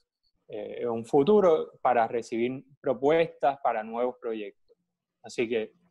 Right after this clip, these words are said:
¿verdad? Tenemos cuatrocientos trece millones de dólares para este tipo de proyectos, eh,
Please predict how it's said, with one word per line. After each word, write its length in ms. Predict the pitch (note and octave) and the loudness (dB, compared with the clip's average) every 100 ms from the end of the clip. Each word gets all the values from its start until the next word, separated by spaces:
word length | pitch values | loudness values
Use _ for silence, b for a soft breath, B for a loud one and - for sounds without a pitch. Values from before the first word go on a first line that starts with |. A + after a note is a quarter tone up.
| _ _ _ | _ _ _
¿verdad? 380 | - A2+ D3+ - | -10 -6 -6 -6
Tenemos 420 | - B2 A#2+ B2+ - | -6 -4 -2 -6 -2
cuatrocientos 640 | C#3 B2 A#2+ B2 A#2 C3 | 0 2 -2 -4 -4 -4
trece 540 | - C3 - C3 B2+ - | -4 -4 -2 -4 -4 -8
millones 440 | C3 B2+ B2+ C3 | -2 0 0 0
de 60 | C3+ | 2
dólares 380 | D#3 E3+ D#3 D3 _ | 4 4 2 -2 _
para 440 | - A#2 A2 G#2+ - _ _ - | -4 -2 -2 -4 -8 _ _ -14
este 260 | A#2 - | -10 -4
tipo 280 | A#2+ A#2+ C3 | -4 -2 0
de 100 | B2+ | 0
proyectos, 720 | B2 B2+ C3 B2+ - A#2+ A2+ - _ _ _ _ _ - | 0 -2 -2 -6 -6 -4 -4 -10 _ _ _ _ _ -18
eh, 480 | G#2+ G2+ G#2 - | -16 -14 -16 -20